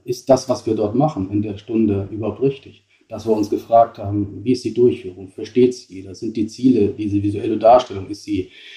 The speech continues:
ist sie klar und deutlich? Ist sie einfach? Ist sie selbsterklärend? Ja? Ähm,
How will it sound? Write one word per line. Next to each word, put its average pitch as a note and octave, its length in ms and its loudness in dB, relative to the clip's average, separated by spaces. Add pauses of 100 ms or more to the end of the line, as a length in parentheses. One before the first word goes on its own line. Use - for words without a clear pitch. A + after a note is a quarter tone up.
(240)
ist - 120 -20
sie G2+ 120 -4
klar A2 380 6
und G#2 160 2
deutlich? A2+ 400 4
Ist - 160 -20
sie A2 140 -8
einfach? A2+ 400 4
Ist - 100 -20
sie G#2 80 -14
selbsterklärend? G2+ 960 -2
Ja? G#2+ 260 -10 (400)
Ähm, G#2 640 0